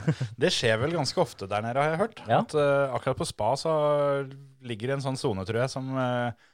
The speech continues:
Speaker 2: som gjør at det ofte, eh, er litt todelt, <laughs> todelt vær.
Speaker 1: Ja, det må være jævlig vanskelig, og så bare switche over til at, eh, du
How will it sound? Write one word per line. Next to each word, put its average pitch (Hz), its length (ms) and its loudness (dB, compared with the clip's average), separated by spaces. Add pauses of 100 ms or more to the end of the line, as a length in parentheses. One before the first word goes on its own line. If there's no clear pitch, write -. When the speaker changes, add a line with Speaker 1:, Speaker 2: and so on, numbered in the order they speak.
(140)
Speaker 2:
som 139 100 -6
gjør 104 240 4
at 104 140 -4
det 127 100 0
ofte, 107 380 -8
eh, 101 960 -4 (480)
er 107 160 -2
litt 117 100 -8
todelt, 98 540 -6 (280)
<laughs> 135 380 -8
todelt 107 380 -6
vær. 127 180 0 (640)
Speaker 1:
Ja, - 80 -10
det 87 80 -4
må 101 160 -4
være 98 480 -4
jævlig 101 400 -6
vanskelig, 101 420 -4
og 165 80 -4
så 127 140 -6
bare 110 400 2
switche 110 400 -6
over 90 160 -4
til 98 160 -4
at, - 80 -10
eh, 107 320 2
du 104 160 -6